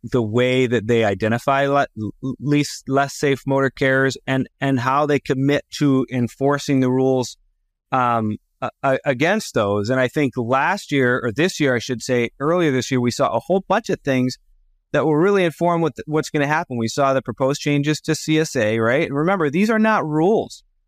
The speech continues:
This is just F M C S A making announcements about how they intend to enforce the rules. So we've got that one. We've got F M C S A's, uh, proposed changes to the data queues process. So how do we create a,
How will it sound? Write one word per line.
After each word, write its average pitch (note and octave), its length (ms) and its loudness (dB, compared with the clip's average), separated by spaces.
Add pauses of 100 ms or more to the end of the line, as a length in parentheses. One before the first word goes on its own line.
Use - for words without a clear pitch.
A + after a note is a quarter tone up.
(120)
This E3 180 0
is G#3 160 2
just F#3+ 400 -2
F F3 220 -2
M F3+ 80 -2
C F3 180 0
S F3 180 0
A E3+ 240 2 (280)
making F3+ 340 0
announcements E3 600 0
about C#3+ 260 0
how C#3+ 200 2
they C#3+ 280 0
intend C#3 320 -2
to C3+ 100 2
enforce C#3+ 440 -4
the G#2 60 -10
rules. D#2+ 260 -8
So A#2 100 -8
we've G#2+ 160 -8
got A2+ 220 -2
that G#2+ 220 0
one. G3 280 0 (440)
We've C#3 220 0
got C3+ 240 0
F D3 220 -2
M D3 80 -2
C D3+ 160 -2
S D3 180 -2
A's, C#3 540 0 (100)
uh, C3 240 0
proposed C#3 500 -2
changes C3+ 420 -2
to B2 120 -4
the G#2+ 80 -4
data A2 320 0
queues E3+ 260 -4
process. F#3 640 0
So A#2+ 220 0
how C#3 200 0
do C#3 80 -4
we C3+ 440 -2 (500)
create D#3 360 2
a, B2+ 180 2